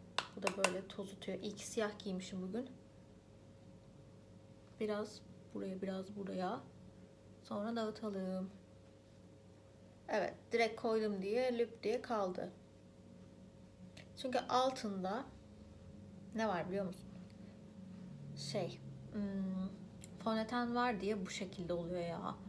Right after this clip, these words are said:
Ben de mat bir fondöten uyguladığımda çok dikkatli olmam gerekiyor ama her defasında unutuyorum. Ben bunu biraz azaltayım. Fırçayı ben çok beğenmedim. Yani aslında çok güzel bir fırça, yumuşak bir fırça. Ama çok sık kıllı olduğu için böyle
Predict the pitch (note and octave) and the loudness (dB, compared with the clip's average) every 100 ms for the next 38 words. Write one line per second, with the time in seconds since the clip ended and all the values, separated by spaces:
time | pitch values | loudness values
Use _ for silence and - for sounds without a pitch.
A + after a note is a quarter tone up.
0 | - - - - - G3+ G3 F3+ G3 G#3 | -10 -12 -12 -12 -2 2 2 4 2 4
1 | A3 A3 A#3+ - A3+ A3+ A3 A#3 A3 G#3+ | 2 0 -4 -2 0 0 0 0 2 4
2 | G3+ G3+ G#3 A#3+ A#3+ - G3 - G#3 - | 4 4 0 -2 -2 -6 -6 -2 -2 2
3 | A3 G#3 G3 G3 G3+ G3+ A#3 G3+ G#3 G#3+ | 2 4 2 2 0 0 -2 -2 0 2
4 | G3 G3 F#3+ A3 - F#3+ F#3+ G#3+ F#3+ G#3 | 2 0 -2 -2 -2 -2 0 0 2 0
5 | B3 - - - - B3 B3+ B3+ B3 B3 | -4 -12 -16 -16 4 6 8 8 8 8
6 | B3 A#3+ A#3+ G#3+ G#3 A3 A#3+ A#3 G3 - | 8 6 8 6 4 -2 0 -2 -2 -2
7 | - D4 C4+ G3+ - G3 - G3 F#3+ F3+ | 0 2 4 2 0 -2 0 2 2 2
8 | F3+ F#3+ G3 - G#3+ A#3 A3+ B3+ - G3 | 2 2 2 0 0 -2 -2 -2 2 2
9 | G3 - F#3+ G#3 G3+ G#3 A#3+ A#3 G#3 - | 0 -4 -2 0 0 0 -2 -2 -4 -2
10 | F3+ F3 - B3 - - - - - - | -2 -2 -2 -4 -4 -16 -20 -20 -20 -14
11 | - B3 C4 C4+ C#4+ - - - - C#4 | 2 4 4 6 4 2 -6 -2 2 2
12 | - A#3+ A3+ G#3+ G#3+ C4 C4+ F#3 F3+ G3+ | 4 4 8 8 8 6 2 0 2 6
13 | G3+ G#3 | 6 6